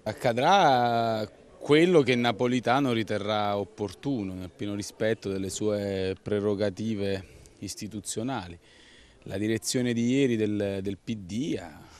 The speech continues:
assegnato, diciamo, un'assunzione anche diretta di, di responsabilità da parte del partito, come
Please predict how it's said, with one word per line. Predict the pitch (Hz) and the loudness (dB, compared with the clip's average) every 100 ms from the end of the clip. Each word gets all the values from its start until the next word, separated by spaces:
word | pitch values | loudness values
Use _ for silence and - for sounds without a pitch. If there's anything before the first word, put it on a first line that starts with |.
| - - - - _ _ - - - - - - _ - _ | -20 -20 -20 -20 _ _ -20 -20 -20 -20 -20 -20 _ -20 _
assegnato, | 120 123 - 135 131 131 160 135 | -2 0 2 4 4 4 4 4
diciamo, | 117 135 120 | 0 0 -2
un'assunzione | 110 107 - 123 - - 147 123 | -2 -4 -6 -6 -4 -4 -2 -2
anche | 117 117 110 | -4 -4 -6
diretta | 104 107 135 147 - 95 | -4 -2 -2 -4 -8 -8
di, | 98 95 95 92 90 85 85 85 | -6 -6 -8 -12 -14 -16 -16 -12
di | 95 | -8
responsabilità | 98 98 - 104 101 107 104 98 104 98 110 | -6 -6 -6 -8 -4 -4 -4 -4 -6 -6 -6
da | 123 101 | -6 -8
parte | - 101 - 98 | -8 -10 -8 -6
del | 98 - | -6 -6
partito, | 107 - - 139 113 | -8 -6 -4 -4 -4
come | 95 104 101 | -6 -6 -6